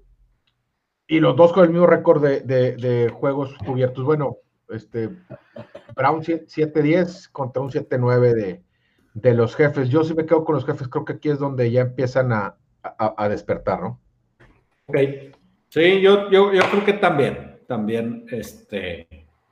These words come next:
Speaker 2: también creo que los jefes ahí sacan, sacan el partido por diez puntos.
Speaker 1: Perfecto. Tom Brady
Speaker 2: Y
Speaker 1: nos dijo que el siguiente partido va por el History Channel, entonces aviéntate con los Bucaneros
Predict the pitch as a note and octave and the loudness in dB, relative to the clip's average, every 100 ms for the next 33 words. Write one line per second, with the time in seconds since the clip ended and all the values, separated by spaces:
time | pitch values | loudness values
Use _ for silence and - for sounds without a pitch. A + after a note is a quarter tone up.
0 | _ _ _ _ _ _ _ A#2+ A#2 C3 | _ _ _ _ _ _ _ -2 2 2
1 | C3+ B2+ C#3+ C#3 - B2 - C3 B2 A2 | 2 2 4 2 2 -2 2 0 2 0
2 | G#2+ B2 G#2+ A2+ - - - A2+ G#2 A#2 | 0 -2 -2 -4 -8 -12 -12 -10 -6 -4
3 | A2 G#2+ G2+ - G2+ F#2 C2+ - _ - | -4 -4 -6 -2 -2 -2 -10 -20 _ -8
4 | A#2 G2+ A2 G#2 A#2 G2+ D3+ F3 - C3 | -6 -2 -2 0 0 4 4 2 -6 -8
5 | - _ _ _ _ _ _ _ _ _ | -8 _ _ _ _ _ _ _ _ _
6 | _ _ _ _ - F#3+ G3 G#3 G#3+ F3 | _ _ _ _ 8 8 10 8 10 10
7 | F3+ G3+ G#3+ - G3+ F#3 F3+ F3+ F#3+ - | 8 6 2 2 4 4 4 2 2 -2
8 | - D#3+ G3 G3+ G3+ G3 G3+ F3+ F#3+ F#3+ | 0 2 4 6 6 4 0 0 -4 4
9 | F#3 - F#3+ A#3+ B3+ - - _ C#3+ B2+ | 4 6 6 6 0 -4 -18 _ -16 -4
10 | F3 F3+ F#3+ F#3 F#3 - C#3 D#3 F3 E3+ | -2 0 0 0 -2 -4 -2 0 -2 -4
11 | E3+ D3+ C#3+ C3 A#2+ - - _ _ B2+ | -4 -6 -6 -4 -6 -8 -20 _ _ -12
12 | B2+ C#3+ C#3+ D#3+ F3 D#3 - _ | -4 -2 2 6 6 4 -6 _